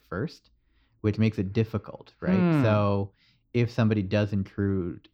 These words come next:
Speaker 1: upon your privacy for just their own benefit, it doesn't really fit in the breach of confidence framework. So the way the U K has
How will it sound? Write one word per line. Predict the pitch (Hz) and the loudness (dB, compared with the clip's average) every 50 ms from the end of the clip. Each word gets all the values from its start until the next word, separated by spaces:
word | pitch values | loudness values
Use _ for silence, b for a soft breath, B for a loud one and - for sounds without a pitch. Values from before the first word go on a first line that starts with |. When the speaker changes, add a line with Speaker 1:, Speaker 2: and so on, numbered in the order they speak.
| _ - | _ -12
Speaker 1:
upon | 107 101 101 98 95 | -8 -4 -4 -2 -2
your | 92 92 | -4 -4
privacy | - 104 95 92 92 - - 90 | -4 -4 -4 -4 -4 -6 -8 -8
for | 90 - 92 | -8 -6 -6
just | 87 95 92 - | -6 -6 -8 -6
their | - 92 90 87 | -6 -6 -6 -4
own | 92 92 90 90 | -4 -6 -6 -6
benefit, | - 71 87 95 - 123 135 135 - - | -6 -8 -8 -6 -6 -6 -6 -6 -8 -10
it | 104 | -8
doesn't | 104 104 101 107 - | -6 -4 -4 -4 -6
really | 101 95 92 92 | -6 -6 -6 -8
fit | - _ - 95 90 - | -10 _ -10 -10 -10 -8
in | - 90 | -10 -12
the | - - | -10 -8
breach | - 90 85 - | -8 -8 -8 -8
of | - 92 | -12 -18
confidence | - - 85 85 92 - - - - - - - _ | -14 -12 -10 -10 -10 -12 -14 -16 -16 -16 -18 -14 _
framework. | - 95 90 - 50 50 50 - _ _ _ _ _ _ _ _ _ _ _ _ _ _ | -8 -8 -6 -8 -10 -12 -14 -16 _ _ _ _ _ _ _ _ _ _ _ _ _ _
So | - - - 104 98 95 95 95 92 90 90 87 87 92 | -20 -6 -2 0 0 2 2 0 0 0 -2 -4 -4 -4
the | 98 98 | -4 -2
way | 101 101 98 98 95 92 90 87 - - - - 107 | 0 0 0 0 0 0 -2 -2 -4 -6 -10 -10 -6
the | 104 101 | -4 -2
U | 95 95 92 95 | -2 -2 -2 -2
K | - 107 107 104 101 101 95 | -2 0 0 0 0 0 -2
has | 90 95 92 87 87 87 | -4 -6 -6 -6 -6 -8